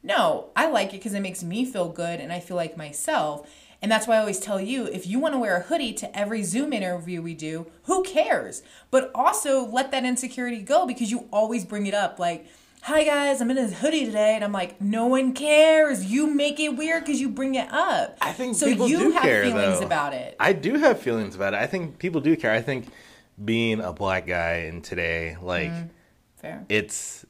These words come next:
Speaker 2: it, it's just a different perception. Like, if I'm not, like, putting my best foot forward, like, I'm not trying hard enough. And then especially 'cause we're new and we're starting out, people only have a little bit to judge us on.
Speaker 1: Yeah.
Speaker 2: So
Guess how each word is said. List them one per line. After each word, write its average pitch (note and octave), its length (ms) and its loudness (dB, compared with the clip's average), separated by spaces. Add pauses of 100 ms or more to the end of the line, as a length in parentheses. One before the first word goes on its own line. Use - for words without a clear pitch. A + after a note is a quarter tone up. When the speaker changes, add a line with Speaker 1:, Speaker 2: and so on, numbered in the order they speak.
Speaker 2:
it, G#2+ 120 -4
it's A2 280 -2
just A#2 160 -4
a G2+ 40 -8
different G#2+ 320 -8
perception. G#2+ 460 -6
Like, E2+ 260 -10
if F2+ 120 -8
I'm G2 220 -4
not, G2 320 -4
like, E2+ 380 -8
putting G2+ 200 -10
my F#2 120 -8
best F#2 280 -8
foot E2+ 220 -12
forward, E2+ 460 -8
like, D2+ 200 -8
I'm E2+ 220 -10
not E2+ 420 -10
trying F2 440 -6
hard E2+ 240 -6
enough. F2 260 -10
And A2+ 100 -6
then A#2+ 120 -4
especially C3+ 420 -2
'cause G2+ 300 -2 (720)
we're A2+ 180 0
new A2+ 380 -2
and G#2 100 -6
we're F#2+ 60 -6
starting G2+ 420 -6
out, G2 380 -6 (640)
people C3+ 340 0
only A2+ 300 -4
have A2 280 -4
a A2 40 -6
little F#2 260 -8
bit F#2+ 140 -6
to E2+ 80 -12
judge F2+ 260 -8
us D2+ 160 -16
on. D2+ 340 -14 (380)
Speaker 1:
Yeah. F#3 320 -2 (180)
Speaker 2:
So G#2 580 0